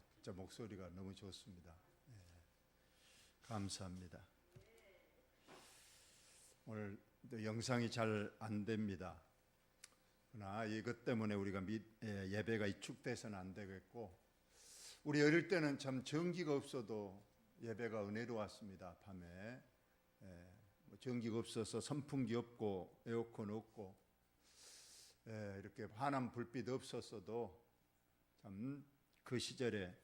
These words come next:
은혜가 넘쳤던 그런 생각이 납니다. 이 시간 여러분, 예, 하나님 앞에, 예, 화면 없이도 우리가 예배, 예, 은혜롭게 잘 드릴 수 있는 꼭 시간이 되시기를 바랍니다.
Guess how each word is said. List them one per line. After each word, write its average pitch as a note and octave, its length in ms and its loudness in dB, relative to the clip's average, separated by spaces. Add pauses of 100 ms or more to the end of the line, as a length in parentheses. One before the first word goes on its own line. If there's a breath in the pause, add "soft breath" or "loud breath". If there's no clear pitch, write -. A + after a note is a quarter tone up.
(540)
은혜가 A2 320 0
넘쳤던 G2 680 -4
그런 F#2+ 380 -4 (200)
생각이 G#2+ 440 -4
납니다. F2+ 420 -8 (220)
이 G#2 60 -12
시간 G#2+ 200 -4
여러분, G#2 480 0 (540 loud breath)
예, F2 140 -8
하나님 G#2 400 0
앞에, G2 440 -2 (1160 soft breath)
예, F#2 340 -14 (560)
화면 A2 320 -2
없이도 G2 480 -4
우리가 F#2 320 -2
예배, F#2+ 220 -2
예, - 1040 -4
은혜롭게 A2 460 2
잘 B2+ 280 2
드릴 C3+ 220 4
수 C3 160 -2
있는 A2+ 560 4 (380 soft breath)
꼭 G2 220 -4
시간이 G2+ 420 -4
되시기를 G2 480 -4
바랍니다. F#2 580 -12